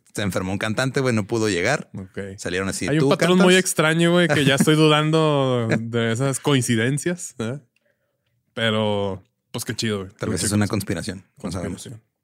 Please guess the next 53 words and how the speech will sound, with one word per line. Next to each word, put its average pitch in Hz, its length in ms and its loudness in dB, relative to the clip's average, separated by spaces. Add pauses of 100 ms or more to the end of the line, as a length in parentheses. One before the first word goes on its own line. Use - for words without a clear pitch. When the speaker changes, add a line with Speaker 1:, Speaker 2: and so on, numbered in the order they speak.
(920)
Speaker 1:
Y 110 240 0
lo, 101 240 2
lo 101 140 0
meten 170 260 2
así 208 200 2
de, 175 140 0
"Órale, 220 320 2
pues 160 180 0
éntrale 175 260 2
a 165 40 0
cantar". 170 480 0 (120)
Y 101 300 0
le 90 100 -6
dicen, 101 200 -2
"No, 135 60 -4
no 143 60 -2
mames, 151 180 -2
cantas 143 280 -6
bien 143 120 -4
chingón, 156 280 -4
güey, 156 140 -4
qué 143 80 -14
padre". 151 300 -4 (600)
Y - 60 -20
cuando 117 180 -2
le 104 80 0
preguntan 107 300 0
qué 110 100 0
le 123 80 0
gusta 127 200 0
cantar, 135 340 0
dice, 131 160 -2
"Ah, 160 140 0
pues 131 200 0
me 113 80 0
gusta 104 220 -4
el 120 80 -2
género 131 240 -2
ranchero". 127 420 0
Le 139 80 0
dicen, 127 260 -2
"Ah, 160 180 0
¿sabes 156 240 0
qué? 175 360 -4 (1160)
Ah, 151 100 -6
güey, 151 140 2
el 131 60 2
ranchero 143 320 2
no 156 60 2
está 147 160 0
pegando 147 340 0
tanto, 147 280 -2
güey. 104 220 -2